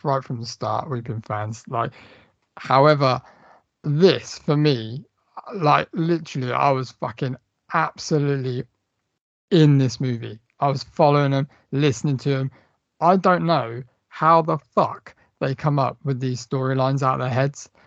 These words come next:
written and directed by them, right? How do they even start doing this, this storyline? Of, uh, it's so complex and so detailed. And I mean, it's obvious they love their kind of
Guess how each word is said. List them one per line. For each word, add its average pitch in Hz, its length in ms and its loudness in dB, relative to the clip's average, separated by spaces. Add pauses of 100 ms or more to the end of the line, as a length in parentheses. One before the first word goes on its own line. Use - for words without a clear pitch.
(120)
written 175 220 4
and 175 140 4
directed 160 460 2
by 135 200 0
them, 117 320 -4
right? 117 320 -6 (340)
How 311 320 2
do 294 120 0
they 262 100 4
even 214 340 4
start 160 720 4
doing 139 240 -2
this, 131 240 -10 (120)
this 139 220 -8
storyline? 135 720 -2
Of, 143 200 -8 (100)
uh, 151 120 -4 (100)
it's - 220 -12
so 196 360 0
complex 185 600 0
and 139 120 -4
so 175 460 2
detailed. 139 720 2 (360)
And 156 100 2
I 165 40 6
mean, 165 220 2
it's 202 280 -2
obvious 208 320 4
they 160 120 4
love 143 320 4
their 135 140 -4
kind 131 300 -4
of 127 100 -8